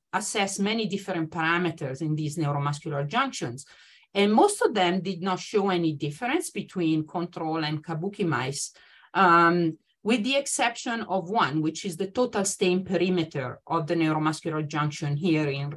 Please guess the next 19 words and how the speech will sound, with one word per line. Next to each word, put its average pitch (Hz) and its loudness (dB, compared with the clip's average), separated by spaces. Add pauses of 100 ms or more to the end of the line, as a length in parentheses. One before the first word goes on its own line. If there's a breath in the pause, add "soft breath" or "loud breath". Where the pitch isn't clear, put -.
(120)
in 151 2
red. 147 -2 (360 soft breath)
So 202 4
it 202 6
looks 311 -2
like 156 -2
the 170 -4
size 160 0
or 156 0
the 160 -4
perimeter 202 0
of 147 -4
the 151 -2
neuromuscular 170 -2
junction 180 -2
in 214 0
the 180 -2
kabuki 180 -4
mice 123 -4